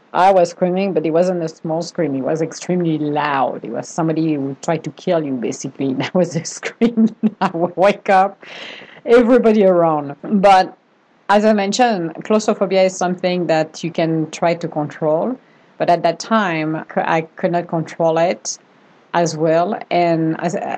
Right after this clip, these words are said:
the first night we knew it, what could happen, and that happened, but we couldn't leave that, um, the zipper open because of the mosquitoes.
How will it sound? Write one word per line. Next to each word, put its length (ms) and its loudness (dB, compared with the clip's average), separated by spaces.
the 200 -4
first 380 0
night 400 -2
we 260 -2
knew 340 2
it, 360 -2
what 360 -2
could 240 -4
happen, 580 0
and 200 -2
that 160 2
happened, 560 0
but 120 2
we 100 2
couldn't 400 -4
leave 300 2
that, 400 -2
um, 720 -2
the 180 2
zipper 340 2
open 360 0
because 360 -4
of 160 -4
the 140 0
mosquitoes. 840 -2